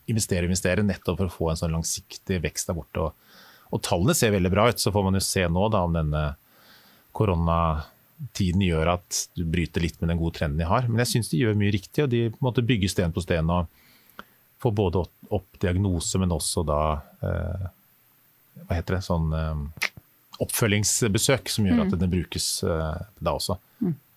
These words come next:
Speaker 1: Så jeg synes på en måte de bygger, eh, grunnlaget veldig godt, og på en måte da må man bare høste inn da. Og det virker som de har en god plan på hvordan de skal gjøre det med markeds-, eh, tilgang og på en måte refusjon og alle sånne ting virker veldig sånn gjennomtenkt.
Speaker 2: Mm.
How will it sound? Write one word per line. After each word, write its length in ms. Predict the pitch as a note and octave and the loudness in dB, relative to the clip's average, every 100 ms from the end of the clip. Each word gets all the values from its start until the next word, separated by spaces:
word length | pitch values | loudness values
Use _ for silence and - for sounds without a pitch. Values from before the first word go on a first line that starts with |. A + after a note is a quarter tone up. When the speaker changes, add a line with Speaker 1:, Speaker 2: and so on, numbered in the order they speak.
| _ | _
Speaker 1:
Så 120 | - | 0
jeg 100 | D#3+ | 2
synes 240 | C#3 C3 - | 2 0 2
på 80 | C#3 | 2
en 60 | |
måte 100 | G#2+ | 2
de 140 | A2 G2+ | 2 2
bygger, 460 | C3 F#2 G#2 G#2+ G#2 | 2 2 2 4 4
eh, 480 | G#2 G#2 G#2 G2+ G2+ | 4 4 2 2 2
grunnlaget 500 | F#2+ G#2 F2 E2+ F2+ | 2 2 2 2 2
veldig 180 | F2 E2 | 2 2
godt, 280 | E3+ - - | 0 0 -2
og 80 | C3 | 0
på 20 | |
en 100 | C3+ | 0
måte 120 | - | 2
da 120 | F#2+ F#2 | 2 2
må 80 | |
man 20 | F#2+ G2 | 2 2
bare 80 | A2+ | 2
høste 300 | - - F#2+ | 0 0 0
inn 140 | B2+ | 2
da. 160 | A2+ D#2+ - - - | 0 -2 -12 -8 0
Og 60 | |
det 60 | C3+ | 2
virker 80 | - | 2
som 60 | A2+ | 2
de 80 | |
har 80 | G#2 | 4
en 60 | G#2+ | 4
god 140 | G#2 | 2
plan 280 | - G2 E2+ - | 2 2 2 0
på 100 | G#2 | 0
hvordan 160 | F2 F2 | 0 -2
de 60 | |
skal 160 | E2+ G#2+ | 0 0
gjøre 240 | G2+ E2+ D#2 | 2 2 2
det 120 | G#2+ | 2
med 240 | F#2 F2+ | 4 2
markeds-, 720 | F2 F2+ - - D#2 - - - - - - - - - - | 2 0 -2 -8 -10 -8 -10 -12 -20 -20 -20 -20 -20 -14 -4
eh, 140 | E2 - | -2 -2
tilgang 720 | - E2 E2+ E2+ F#2 F#2 F2+ | -2 0 2 2 2 2 2
og 160 | F2+ - | 0 0
på 80 | |
en 60 | F#2+ | 0
måte 280 | E2 - E2 | 0 -2 -4
refusjon 840 | - - - - E2+ G2 G2 F#2+ | -4 -6 -8 -6 -4 -2 0 0
og 80 | G2+ | 0
alle 220 | F#2 G2 F#2 | 0 0 0
sånne 200 | F#2+ F2 | 0 0
ting 140 | F#2+ | 0
virker 200 | F2 - F2+ | -2 -2 -2
veldig 80 | D#2+ | 0
sånn 140 | F2+ | 0
gjennomtenkt. 720 | F#2 D#2+ C#2+ C#2+ - - - C4 | 0 0 -4 -4 -6 -8 -8 -2
Speaker 2:
Mm. 200 | G#3 | 0